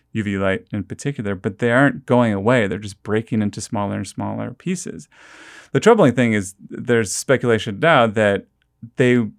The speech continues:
probably don't ever go away entirely. They actually reach a size that is no longer subjected to forces of abrasion. So they actually reach this particular nano size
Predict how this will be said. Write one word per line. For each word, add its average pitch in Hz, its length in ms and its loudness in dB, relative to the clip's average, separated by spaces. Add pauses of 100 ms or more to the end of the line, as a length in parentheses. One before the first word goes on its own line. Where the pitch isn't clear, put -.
(100)
probably 147 480 0 (180)
don't 113 300 0 (100)
ever 101 520 -2 (260)
go 101 200 0
away 98 300 -2
entirely. 110 540 -4
They 110 140 -2
actually 113 300 -2
reach 107 680 -6 (260)
a 101 140 -4
size 123 840 -4
that - 280 -6
is 98 320 -4
no 113 220 2
longer 107 600 -2 (440)
subjected 107 560 -4
to 110 80 -10
forces 95 360 -6
of 92 180 -6 (140)
abrasion. - 600 -10
So - 140 -10
they 110 80 0
actually 120 260 -2
reach 110 480 -4
this 107 180 -8
particular 101 640 -6
nano 107 420 0
size 104 540 0